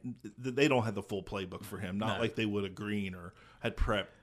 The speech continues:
Speaker 1: like they had for Green all week.
Speaker 2: The key, the key, in my opinion, with him making an appearance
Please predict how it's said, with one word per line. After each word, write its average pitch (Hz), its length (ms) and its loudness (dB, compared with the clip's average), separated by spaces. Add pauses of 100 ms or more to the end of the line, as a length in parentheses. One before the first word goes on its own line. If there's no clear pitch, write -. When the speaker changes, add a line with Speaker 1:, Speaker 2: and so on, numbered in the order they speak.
Speaker 1:
like 110 240 -4
they 104 120 -2
had 98 200 -2
for 101 120 -10
Green 92 300 -6
all 82 160 -6
week. 80 280 -10
Speaker 2:
The 160 80 0
key, 196 320 0
the 160 120 2
key, 175 420 -2 (100)
in 127 180 0
my 120 220 2
opinion, 101 540 2 (240)
with 123 180 -4
him 117 180 0
making 113 240 -2
an 104 80 -4
appearance 101 520 0